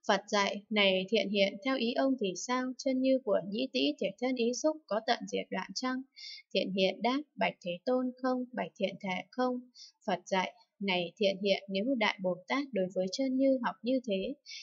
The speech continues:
là học trí nhất thiết trí. Này thiện hiện nên biết,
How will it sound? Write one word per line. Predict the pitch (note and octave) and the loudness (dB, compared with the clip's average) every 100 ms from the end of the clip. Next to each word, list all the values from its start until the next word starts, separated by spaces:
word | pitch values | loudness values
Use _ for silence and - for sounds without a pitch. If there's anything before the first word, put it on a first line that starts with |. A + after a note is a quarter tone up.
| - | -2
là | F#3 | 0
học | F3 E3+ | 2 -2
trí | - F#3 F3 | -6 -6 -6
nhất | A3+ C4+ C#4 | -4 -4 0
thiết | D4 | 0
trí. | - F#3 F3+ A3 - _ F#3+ | 0 -6 -6 -10 -14 _ -4
Này | F#3 E3+ F#3 | -2 -2 -4
thiện | G3+ F#3+ F#3 | -4 -4 -2
hiện | F#3 - G#3 | -2 -2 -2
nên | B3 B3+ | -2 0
biết, | B3+ D4+ | 2 0